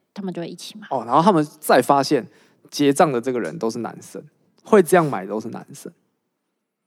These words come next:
Speaker 1: 那就是他来买日用品的时候，顺便买自己要的东西。
Speaker 2: 没错，他的，他就是发现这件事情，
Speaker 1: 嗯。
Speaker 2: 就是发现，因为他的，他的背景是，是那种美国啦，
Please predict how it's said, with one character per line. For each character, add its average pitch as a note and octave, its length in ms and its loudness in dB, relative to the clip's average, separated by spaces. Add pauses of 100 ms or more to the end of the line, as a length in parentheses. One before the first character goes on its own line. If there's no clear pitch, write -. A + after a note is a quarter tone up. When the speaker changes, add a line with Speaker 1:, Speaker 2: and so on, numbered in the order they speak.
(180)
Speaker 1:
那 B3 120 -4
就 A3+ 100 -2
是 A#3 140 -2
他 A#3 200 0
来 G#3 220 2
买 G3+ 200 -2
日 G#3+ 160 -6
用 A3 180 2
品 G#3+ 180 -6
的 D3 160 -14
时 - 140 -14
候， F3+ 320 -6 (480)
顺 A3+ 340 0
便 G#3+ 200 0
买 F3+ 260 -12
自 G3+ 100 -12
己 E3 140 -16
要 E3 220 -10
的 G#2+ 80 -14
东 - 140 -18
西。 - 60 -18
Speaker 2:
没 C3+ 120 4
错， D3+ 200 8
他 F#3+ 140 4
的， F#3+ 100 6
他 F3+ 220 0
就 F#3 160 6
是 D#3 100 6
发 C#3 220 2
现 C3+ 160 -6
这 A#2+ 80 -2
件 A2+ 80 -4
事 A#2+ 160 -12
情， D3+ 160 -18
Speaker 1:
嗯。 D3 80 -20
Speaker 2:
就 G#3+ 100 0
是 C#3+ 120 0
发 C#3+ 160 2
现， C#3+ 60 0 (360)
因 F#3 100 4
为 - 40 6
他 A3+ 120 6
的， G3+ 160 4 (540)
他 G3 140 4
的 F3+ 180 8
背 - 260 4
景 A2 220 -2
是， B2 100 -4
是 B2+ 100 -4
那 C3 40 -4
种 A#2+ 180 -2
美 G#2 160 -8
国 G2 220 -6
啦， - 80 -6